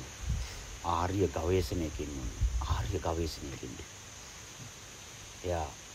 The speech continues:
සත්‍ය ගවේෂණය කරන කෙනෙක්. සත්‍ය ගවේෂී.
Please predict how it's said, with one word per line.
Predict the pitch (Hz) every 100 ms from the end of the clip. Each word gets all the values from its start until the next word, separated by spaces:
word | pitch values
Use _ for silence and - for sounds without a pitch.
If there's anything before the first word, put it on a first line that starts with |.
| - - - - -
සත්‍ය | - 98 92 - 110
ගවේෂණය | 90 85 95 101 - 85
කරන | 76 78 73 71
කෙනෙක්. | 67 65 - - - - - - - - - -
සත්‍ය | - - 82 -
ගවේෂී. | 82 85 92 85 -